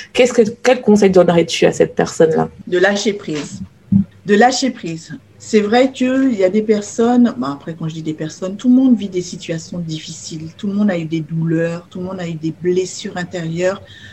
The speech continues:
Speaker 2: plus ou moins difficiles. Et quand je dis plus ou moins, on peut pas, on peut pas mettre un, une échelle de valeur
Speaker 1: Mhm.
Speaker 2: parce que ça dépend de, euh, l'état de la personne, comment elle est, elle fait face à une situation qui peut être ridicule pour quelqu'un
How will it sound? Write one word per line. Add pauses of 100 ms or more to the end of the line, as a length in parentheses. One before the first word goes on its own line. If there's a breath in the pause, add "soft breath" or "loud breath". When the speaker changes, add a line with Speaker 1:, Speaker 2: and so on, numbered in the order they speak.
(200 loud breath)
Speaker 2:
plus
ou
moins
difficiles.
Et
quand
je
dis
plus
ou
moins,
on
peut
pas, (220)
on
peut
pas
mettre
un, (100)
une
échelle
de
valeur (160)
Speaker 1:
Mhm.
Speaker 2:
parce
que
ça
dépend
de,
euh,
l'état
de
la
personne, (320 soft breath)
comment
elle
est,
elle
fait
face
à
une
situation
qui
peut
être
ridicule
pour
quelqu'un